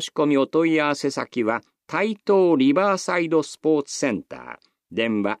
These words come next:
三八七二の三一八一番です。え、続いて、第二回、革小物手作り教室、ブレスレット。八月六日土曜日、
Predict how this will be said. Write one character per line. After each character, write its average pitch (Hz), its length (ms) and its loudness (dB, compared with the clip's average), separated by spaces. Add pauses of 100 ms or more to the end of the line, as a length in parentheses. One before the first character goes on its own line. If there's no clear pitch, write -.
(100)
三 208 420 -2
八 202 420 -4
七 123 380 -2
二 151 300 0
の 92 280 -4
三 143 440 0
一 135 260 -2
八 160 420 -4
一 151 180 -2
番 - 180 -8
で - 100 -12
す。 - 180 -12 (1900)
え、 - 100 -14
続 101 220 -6
い 95 100 -4
て、 90 200 -2
第 214 320 0
二 220 180 -2
回、 185 320 0 (320)
革 220 340 0
小 220 200 -2
物 165 320 2
手 117 160 -4
作 240 280 -2
り 220 200 -4
教 131 280 2
室、 - 360 -14 (120)
ブ 92 140 -4
レ 196 120 2
ス 196 180 -4
レ 82 100 -4
ッ - 20 -14 (240)
ト。 - 140 -16 (800)
八 131 320 -2
月 208 340 0
六 143 240 4
日 180 360 -4
土 143 200 4
曜 156 300 4
日、 110 180 -6